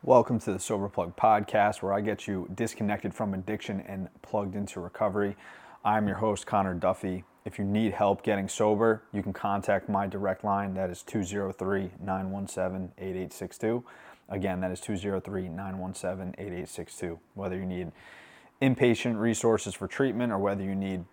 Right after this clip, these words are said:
a free meetings list or whether you're looking for coaching, you can contact that direct line.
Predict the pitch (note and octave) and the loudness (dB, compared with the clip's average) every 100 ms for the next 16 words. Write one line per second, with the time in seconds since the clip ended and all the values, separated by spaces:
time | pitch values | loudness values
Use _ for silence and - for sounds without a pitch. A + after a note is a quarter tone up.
0 | _ _ - - A2+ F#2+ G2 A#2+ A#2 G#2 | _ _ -12 -2 0 2 4 4 4 4
1 | A2+ G#2+ F#2 F#2+ G2 F#2+ G2 F#2+ F#2 - | 4 4 0 2 2 2 0 -4 -6 -4
2 | - G#2 G2 G#2 F#2+ F2 - G2+ G2+ F#2 | 0 2 2 -2 -2 -6 -8 -6 -6 -4
3 | F#2+ F#2 F#2 F2+ F2+ - F2+ F2 - F#2 | -2 -2 0 0 0 -2 0 0 -4 -6
4 | F2+ F2 - E2+ F#2 F2+ D#2+ | -4 -4 -6 -6 -4 -6 -8